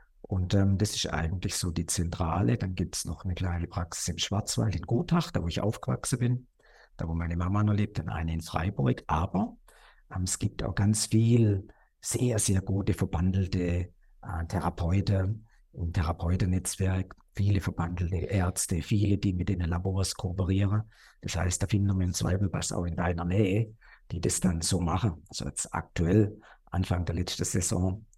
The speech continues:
ähm, oder Anfang der Saison, haben Spieler von Bayer Leverkusen gefragt, was tun wir da? Und ich gesagt, ihr müsst gar nicht zu mir kommen. Er geht, ähm, zu dem dort über einunddreißig Jahre aktive Mannschaftsarzt, zu Burak Yildirim, auch ein Kollege vom Felix Po-,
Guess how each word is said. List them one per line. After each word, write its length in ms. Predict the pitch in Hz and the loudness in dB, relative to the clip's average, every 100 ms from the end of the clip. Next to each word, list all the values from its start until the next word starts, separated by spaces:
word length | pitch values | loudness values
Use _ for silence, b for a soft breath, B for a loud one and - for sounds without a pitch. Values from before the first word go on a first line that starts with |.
| _ - | _ -4
ähm, 360 | 98 90 - | -2 -2 -6
oder 160 | - - | -6 -4
Anfang 320 | 87 87 85 | -2 0 0
der 160 | 82 85 | 0 0
Saison, 500 | 95 - 90 87 - | 0 0 -2 -2 -4
haben 120 | 85 | -4
Spieler 420 | - - 95 95 | -4 -2 0 0
von 240 | - 85 80 | -2 -4 -2
Bayer 260 | 87 85 | 0 2
Leverkusen 640 | 85 101 113 - 104 107 107 | 2 2 0 0 2 2 2
gefragt, 380 | - 110 - - | 0 0 -2 -4
was 160 | 101 | -2
tun 220 | - 110 | 0 4
wir 80 | 117 | 4
da? 140 | 113 110 | 4 4
Und 100 | 110 | 2
ich 60 | |
gesagt, 240 | - 113 - | -2 -4 -2
ihr 60 | |
müsst 220 | 90 82 | 0 0
gar 160 | - 87 | 0 0
nicht 140 | 80 | -2
zu 120 | - 104 | 0 2
mir 160 | 117 | 4
kommen. 360 | 113 98 110 110 B B B _ - | 2 2 2 -2 B B B _ -4
Er 160 | 90 | -4
geht, 340 | - 92 87 104 | 0 0 0 0
ähm, 320 | 92 87 80 | 0 -2 -2
zu 140 | - | -2
dem 440 | 92 90 87 90 - b b - - | 0 0 0 -4 -10 b b -12 -4
dort 260 | 90 - | -4 -6
über 240 | - - - | -6 -4 0
einunddreißig 720 | 92 98 - 85 92 101 92 | 2 2 2 2 2 2 2
Jahre 540 | 87 92 95 95 98 - | 2 4 4 2 0 -4
aktive 480 | - - - 90 95 | -8 -8 -2 -2 2
Mannschaftsarzt, 840 | 92 104 - 95 - 95 90 - | 2 2 2 0 -2 -4 -2 -2
zu 100 | - | -2
Burak 340 | 95 82 80 - | -4 -2 0 6
Yildirim, 400 | 120 113 120 107 | 6 8 6 6
auch 160 | 95 | 4
ein 100 | 98 | 0
Kollege 400 | - 92 104 101 | 2 4 4 4
vom 160 | - 85 | 0 -4
Felix 400 | 87 85 80 - | -4 -4 -4 0
Po-, 200 | 147 | 2